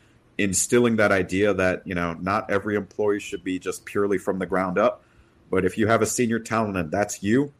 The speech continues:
and you can instill a couple of lessons learned along the way, you can create opportunities for this person to learn and grow where you don't have to micromanage, but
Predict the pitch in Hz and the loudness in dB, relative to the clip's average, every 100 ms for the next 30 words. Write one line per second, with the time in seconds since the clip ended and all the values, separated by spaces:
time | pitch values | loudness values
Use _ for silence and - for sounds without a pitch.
0 | _ _ _ _ - 92 87 101 101 95 | _ _ _ _ -6 -4 -2 0 2 0
1 | 95 - 104 95 - - 104 107 101 95 | -2 0 2 2 0 -2 -4 -2 -2 0
2 | 104 107 95 95 101 101 98 101 95 95 | -2 -2 -6 -4 -2 -2 0 0 -2 0
3 | 98 92 87 85 - 98 92 92 95 - | 2 2 -2 -8 -4 0 2 0 -4 -6
4 | 98 92 92 90 - 90 90 - 95 - | -6 -6 -6 -6 -4 -6 -6 -4 -4 -4
5 | 90 85 92 95 87 90 92 92 90 85 | -8 -4 -4 -6 -6 0 2 2 4 2
6 | - - _ _ - 87 92 104 - 98 | -2 -20 _ _ -2 0 4 4 4 2
7 | 104 104 110 139 113 92 - 92 92 | 2 4 4 4 2 0 0 2 2